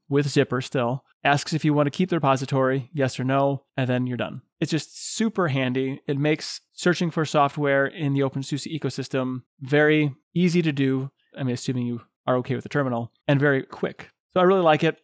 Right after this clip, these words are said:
I did a short little article on cubiclenate dot com for it. That just basically says how I use it, what I like about it, what I don't like about it, and so forth. But anyway, fantastic tool. I know it's been out there for quite a while. It's kind of an unsung bit of OpenSUSE that I think that is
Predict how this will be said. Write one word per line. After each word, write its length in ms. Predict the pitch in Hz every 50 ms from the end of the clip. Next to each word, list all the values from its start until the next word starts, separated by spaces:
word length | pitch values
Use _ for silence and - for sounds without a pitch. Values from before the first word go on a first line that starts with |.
| -
I 120 | - 156 156
did 160 | 147 160 151
a 80 | 156 135
short 280 | - - - 185 -
little 160 | - 156 151
article 520 | 139 127 139 139 139 - 143 135 139 131 - -
on 480 | 131 123 120 120 117 120 123 123 113 -
cubiclenate 400 | - 151 143 143 135 131 127 120
dot 180 | 127 117 113 -
com 240 | - 143 135 139
for 240 | 139 - 143 135 135
it. 80 | 135 - _
That 160 | - - 156 -
just 160 | 185 170 -
basically 300 | 170 156 143 - 151 135
says 300 | - - 139 131 123 120 -
how 160 | 160 156 147
I 40 | 147
use 220 | 147 147 147 139
it, 180 | 151 151 139 131
what 200 | 151 135 131 131
I 20 |
like 160 | 131 135 131
about 240 | 143 131 131 131 131
it, 60 | 120
what 60 | 120
I 20 | 120
don't 160 | 113 123 120
like 180 | 120 123 117 -
about 220 | 127 120 117 113
it, 60 | 113
and 100 | 113 127
so 160 | - 135 131
forth. 280 | 127 - 120 - - _ _
But 140 | - 131 - _ _ _ -
anyway, 320 | 226 233 185 151 127 113 - -
fantastic 500 | 175 180 170 - 165 170 151 - 165 -
tool. 400 | - 151 143 135 131 131 123 -
I 80 | - 156
know 100 | 165 175
it's 200 | 165 151 - -
been 180 | - - 180 180
out 140 | 175 165 -
there 100 | 165 156
for 120 | - 147
quite 200 | - - 151 147
a 60 | 143
while. 400 | 139 135 135 131 131 131 135 135 -
It's 220 | 170 160 139 -
kind 200 | - - 302 302
of 60 | 240
an 120 | 190 156 - -
unsung 720 | 156 151 151 147 143 - - - 151 143 139 135 135 131 127 - _ -
bit 260 | 135 160 151 147 - -
of 160 | 185 151 135
OpenSUSE 540 | 139 135 - 135 127 - 147 139 127 - 127
that 100 | 127 123
I 120 | 120 120
think 280 | - - 127 123 120 -
that 220 | 135 127 123 127
is 420 | 127 127 131 - - - - -